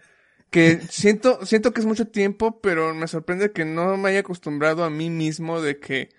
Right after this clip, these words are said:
es raro que vaya al cine. Y aún así siento que, que no voy muy seguido, cuando pues en realidad no voy muy seguido.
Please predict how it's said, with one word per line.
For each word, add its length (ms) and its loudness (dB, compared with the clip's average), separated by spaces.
es 240 -2
raro 240 4
que 100 -2
vaya 160 2
al 80 -2
cine. 460 -8
Y 80 -4
aún 140 0
así 220 -2
siento 420 -6
que, 640 -8
que 160 -10
no 160 -6
voy 160 -6
muy 560 -4
seguido, 420 -6
cuando 220 -14
pues 140 -16
en 120 -8
realidad 300 -2
no 180 -4
voy 180 -6
muy 220 -10
seguido. 460 -14